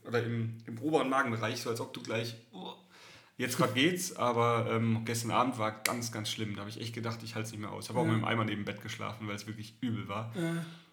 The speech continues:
Speaker 1: Und, ähm, ich hab jetzt gesagt, ich mach heute noch und im, heute Abend noch mal. Und wenn's dann wieder so übel ist, wenn ich wieder ins Bett lieg, dann setz ich die ab und geh noch mal zum Arzt nächste Woche und sag, der muss mir was anderes verschreiben.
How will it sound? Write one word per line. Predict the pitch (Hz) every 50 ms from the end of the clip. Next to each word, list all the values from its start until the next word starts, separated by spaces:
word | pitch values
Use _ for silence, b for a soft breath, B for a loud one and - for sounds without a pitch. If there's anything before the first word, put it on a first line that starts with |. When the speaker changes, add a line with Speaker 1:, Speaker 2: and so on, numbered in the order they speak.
| _ _ _
Speaker 1:
Und, | - 113 113 113 113 113 -
ähm, | 110 110 107 107 107 107 107 -
ich | 113 113
hab | 117 113
jetzt | 113
gesagt, | 113 120 113 110
ich | 113
mach | 120 113 107
heute | 113 131 - - 170
noch | 165 160 160 -
und | 120 110
im, | 104 107 110 - - 110
heute | 107 107 95
Abend | 92 120 143 151 147
noch | 143 -
mal. | 143 139 139 139
Und | 127 - - 113 110 104
wenn's | 104 110 110 113 -
dann | 113 117 120 117 117 131 127
wieder | 143 160 165 127
so | 113 110 101
übel | 113 113 110 110 104
ist, | 101 127 127 - - - - - 107 107
wenn | 104 107
ich | 107 -
wieder | 107 104
ins | 101 -
Bett | 107 104 - -
lieg, | 110 113 117 113 113 - - _ _ _ _ _ _ _ _ _ _ _ - -
dann | - 110 98
setz | 101 104 98 -
ich | 107 -
die | - -
ab | 104 101 -
und | 104 101 101
geh | 104 104
noch | 101 98 92
mal | 101 95
zum | 95 - 107 98
Arzt | 98 - - 110
nächste | 101 - - 98
Woche | 98
und | 98
sag, | 95 98 98
der | - 101
muss | 101 98 98 -
mir | 104
was | 98 98
anderes | 98 101 98 98 101 110
verschreiben. | - 117 113 - - 110 110 110